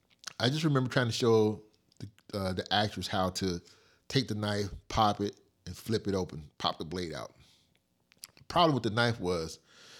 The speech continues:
again, you know, you're working on a low budget film, you got no money. Uh,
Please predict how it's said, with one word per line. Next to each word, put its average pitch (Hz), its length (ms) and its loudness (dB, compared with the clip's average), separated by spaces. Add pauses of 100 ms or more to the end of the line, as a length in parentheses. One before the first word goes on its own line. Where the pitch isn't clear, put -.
(360)
again, 107 360 -4
you 95 60 -8
know, 87 160 -4
you're 90 120 -4
working 98 220 -4
on 90 60 -4
a - 20 -6
low 92 160 -4
budget 87 320 -6
film, 104 300 -2
you 92 60 -8
got 92 120 -6
no 90 80 -8
money. 90 460 -8 (200)
Uh, 85 320 -8